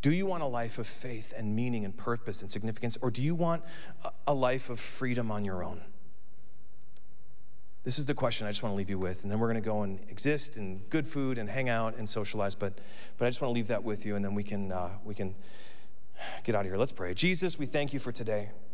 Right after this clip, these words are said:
We thank you for the life that you gave us. We thank you for this new reality that we now call home as your people. God,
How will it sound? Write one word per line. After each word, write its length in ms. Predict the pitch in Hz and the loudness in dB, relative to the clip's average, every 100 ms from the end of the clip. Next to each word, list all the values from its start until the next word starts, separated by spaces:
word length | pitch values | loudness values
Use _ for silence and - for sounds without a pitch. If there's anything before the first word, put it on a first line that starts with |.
| - - - - - - - - | -2 -2 -2 -2 -2 -2 -2 0
We 80 | 123 | 2
thank 260 | 170 165 | 2 2
you 60 | 165 | 0
for 100 | 147 | 2
the 100 | 135 | 2
life 280 | 131 127 151 | 2 2 0
that 100 | 135 | -2
you 80 | |
gave 240 | 110 131 135 | 0 0 0
us. 340 | 170 - - - - - - | 0 0 0 0 -2 -2 -2
We 120 | - 123 | -2 0
thank 240 | 139 135 | 0 0
you 60 | 139 | 0
for 100 | 135 | 0
this 180 | 113 | 0
new 140 | 131 131 | 2 2
reality 560 | 123 107 113 123 127 | 2 4 4 2 0
that 160 | 123 110 | 0 -2
we 140 | 110 | 0
now 160 | 117 107 | 0 0
call 300 | 98 120 107 | 2 2 2
home 300 | - 123 123 | 0 0 0
as 140 | 110 | 0
your 80 | 104 | 0
people. 480 | - 123 123 139 147 | 0 0 0 0 0
God, 300 | 131 123 123 | 2 2 2